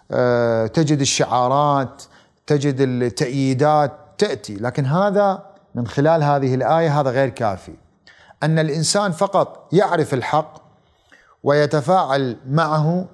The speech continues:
بل يأتي لاستقباله. اليهود جاءوا لاستقبال النبي، جاءوا قبل أن يهاجر النبي صلى الله عليه وآله إلى يثرب لاستقباله، ل-، لاتباعه، لمؤازرته، ولكن هذا غير كافي،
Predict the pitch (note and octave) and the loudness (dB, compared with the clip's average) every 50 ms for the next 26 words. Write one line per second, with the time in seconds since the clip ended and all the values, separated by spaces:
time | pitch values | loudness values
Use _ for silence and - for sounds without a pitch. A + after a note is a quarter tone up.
0 | - - D#3+ D#3+ E3 F#3 A#3+ C4 A#3 G#3+ - - A3 G#3+ G#3 G3+ - - F#3+ - | -4 0 0 2 4 4 4 2 2 0 0 2 4 4 4 2 2 -2 -2 -2
1 | - D#3 D#3+ D#3 C#3+ B2+ A#2+ G#2 G#2 F2+ - - _ _ _ _ - A#2+ C3 C3 | 2 2 2 2 2 2 0 -4 -6 -8 -12 -16 _ _ _ _ -6 -2 0 0
2 | B2+ B2 D3+ E3 D3+ B2+ A#2+ C#3 F#3+ A3 B3+ C4+ C4 A#3 A3 - - G3 - D#3 | 2 2 2 2 2 0 2 2 2 2 2 2 0 0 -2 -2 -2 -2 -2 0
3 | D#3 D3+ C#3+ C#3 C3 B2 B2 A#2+ A#2 G2+ A2 G2+ - - - _ _ _ _ _ | 2 2 2 2 0 -2 -4 -4 -4 -4 -6 -8 -10 -12 -18 _ _ _ _ _
4 | A#2+ A#2 C#3+ F3 F#3+ F#3+ G#3 G#3 G#3 - A#3 B3+ B3 B3 A#3+ A#3 A3 G#3+ G3 F#3 | -2 0 2 4 4 4 2 0 0 0 -2 0 2 2 2 2 2 2 0 0
5 | - - D#3 D#3 D3+ E3+ F3 E3+ D3 D#3+ D3+ D3 C#3 D3+ D3+ C#3+ C3+ - D3+ C#3 | 0 0 2 2 2 2 2 2 2 0 0 0 0 0 0 0 0 0 0 0
6 | C#3 C3+ C3 C3 B2+ B2 A#2 A2+ A#2+ B2 B2 B2 B2+ C3 B2+ B2+ B2 A2+ C3 C3 | 0 2 2 2 2 2 2 0 0 0 0 2 2 2 2 0 -2 -2 -2 0
7 | C3 B2+ B2 C#3+ E3+ D#3+ - E3+ F3+ F#3 F3 F3+ - - - - - - - C3 | 2 2 2 2 2 0 0 0 0 0 0 -4 -10 -20 -20 -20 -16 -8 -4 -4
8 | - - - C3+ - B2 D3+ F3 G#3 A3+ G#3+ G3 E3 E3+ D#3+ C3+ A#2+ B2 A#2+ A#2 | -2 -2 -2 -4 -2 0 2 2 2 2 2 2 2 2 2 2 2 0 -2 -2
9 | G2+ - - - - C3 C3 - - C#3 B2+ D#3+ F#3+ G#3+ G#3+ F#3 G3+ F3+ E3 F3 | -4 -6 -10 -6 -4 -4 -4 -2 -2 0 2 2 2 2 2 2 2 2 4 4
10 | D#3+ C#3+ B2+ B2 B2 B2 C3 B2+ C3 C3 C3 A#2 C#3 D3+ F#3 A3 G#3+ - G3+ E3+ | 4 4 2 2 0 -2 -2 -2 -2 -2 0 2 2 2 2 2 0 0 0 0
11 | C3 A#2+ G2 - - - _ _ _ - - - - - - - - C3 C#3 D3+ | 0 0 -4 -6 -10 -18 _ _ _ -20 -20 -20 -20 -20 -18 -2 0 2 2 2
12 | D3+ D3 - D#3 C#3 C#3+ C#3+ C#3+ C#3 B2+ B2 D3 D3+ C3+ - - A#2 G2+ F#2 - | 2 0 0 0 2 2 2 2 0 0 2 2 0 0 0 -2 -2 -4 -4 -6
13 | - F2 | -12 -18